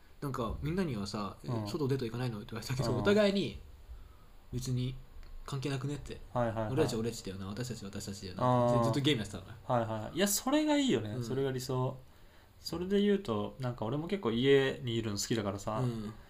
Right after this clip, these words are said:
Speaker 2: な、家デートとかが普通にできる方が俺は好き。
Speaker 1: まあ、そうだよね。
Speaker 2: うん。
Speaker 1: そこが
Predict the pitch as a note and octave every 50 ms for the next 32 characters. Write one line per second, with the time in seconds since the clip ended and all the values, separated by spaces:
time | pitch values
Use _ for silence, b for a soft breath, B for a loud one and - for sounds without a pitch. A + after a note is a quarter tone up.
0 | B B B - C#3+ C#3+ D3+ D#3+ F3 G3 G3 G3+ G3+ G#3 G3+ G3+ - C#3 C#3 -
1 | D3+ - D3+ D3+ E3+ F#3+ F#3+ D3 A2 - - - - - - C#3 C3+ C3 B2+ B2+
2 | B2+ D3+ C#3+ C3+ C3 B2+ B2+ - - - A3+ F3+ D3 D#3 D3 - - A2 A2 G#2
3 | G2+ - - - A2 G#2+ B2 B2+ - C#3+ D3+ C3 A#2 G2+ G2 G2+ G2 A#2 A2 G#2+
4 | G#2 G2+ - B2+ D3 D3 D3 C#3+ -